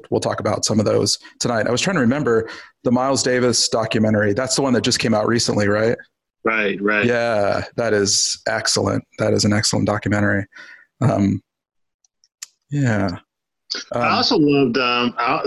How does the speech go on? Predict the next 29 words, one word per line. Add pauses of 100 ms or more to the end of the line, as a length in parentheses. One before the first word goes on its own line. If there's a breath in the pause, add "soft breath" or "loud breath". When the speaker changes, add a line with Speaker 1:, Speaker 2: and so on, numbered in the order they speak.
(140)
Speaker 2:
I
guess
du-,
during
covid,
I, (140)
I, (160)
I,
like, (140)
like
a
lot
of
people,
we
consumed
a
lot
of,
uh, (680)
a
lot
of (120)
Netflix,
a
lot
of
media. (300)
Um,